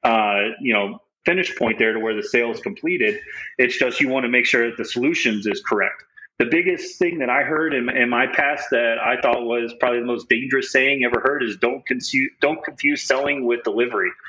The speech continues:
Because from a sales engineering mind, it's like, "Hey, yeah, we can get the sale, we can get the ink on the paper,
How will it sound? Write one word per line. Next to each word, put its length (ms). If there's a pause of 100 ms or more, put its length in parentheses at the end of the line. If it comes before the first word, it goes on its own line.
(340)
Because 280
from 120
a 40
sales 320
engineering 540
mind, 400
it's 300
like, 220
"Hey, 260 (120)
yeah, 260
we 140
can 140
get 140
the 60
sale, 260
we 100
can 80
get 120
the 80 (100)
ink 140
on 100
the 140
paper, 340